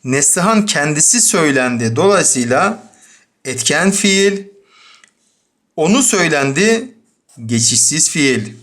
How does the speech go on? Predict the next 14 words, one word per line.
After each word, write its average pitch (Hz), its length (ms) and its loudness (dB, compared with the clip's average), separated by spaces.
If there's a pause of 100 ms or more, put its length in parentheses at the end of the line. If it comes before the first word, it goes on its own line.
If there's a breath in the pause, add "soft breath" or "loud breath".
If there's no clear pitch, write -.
(560 loud breath)
İkisi - 340 -2
de 254 40 2
yorgunluktan 175 880 0 (300 loud breath)
yüklerini 196 720 2
yere 185 320 2
döktüler. 143 920 0 (1500)
Kendisi 156 520 0
de 226 200 2
döktü, 131 260 -2
kendileri 165 540 0
döktü. 185 540 -2 (540)
Etken. 175 760 -2 (1080 loud breath)
Onu 180 260 2
döktüler. 208 920 0